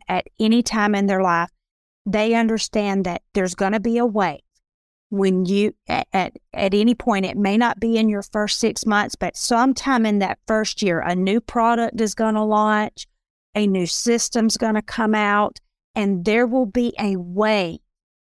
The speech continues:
And that wave, you can either choose to ride it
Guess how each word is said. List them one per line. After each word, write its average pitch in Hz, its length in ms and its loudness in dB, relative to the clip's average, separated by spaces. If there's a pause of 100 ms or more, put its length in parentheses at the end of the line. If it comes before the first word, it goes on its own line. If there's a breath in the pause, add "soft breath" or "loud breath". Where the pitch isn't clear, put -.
(160)
And 190 260 0
that 202 240 0
wave, 220 640 0
you 226 160 0
can 226 180 0
either 175 260 -2
choose 226 500 0
to 330 160 0
ride 196 400 2
it - 280 -8